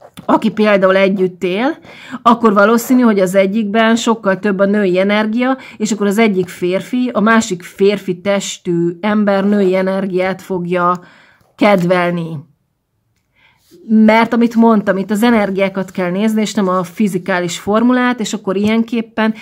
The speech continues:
igen elképzelhető az, hogy az embernek van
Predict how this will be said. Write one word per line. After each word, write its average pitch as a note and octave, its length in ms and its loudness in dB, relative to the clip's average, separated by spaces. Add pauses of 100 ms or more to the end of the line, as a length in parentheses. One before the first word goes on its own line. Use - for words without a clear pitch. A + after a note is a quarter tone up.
(200)
igen F#3+ 360 4
elképzelhető F3+ 1000 -2
az, D4 460 0 (320)
hogy G3+ 340 0
az G3 140 -2
embernek F#3+ 640 0
van F3 540 0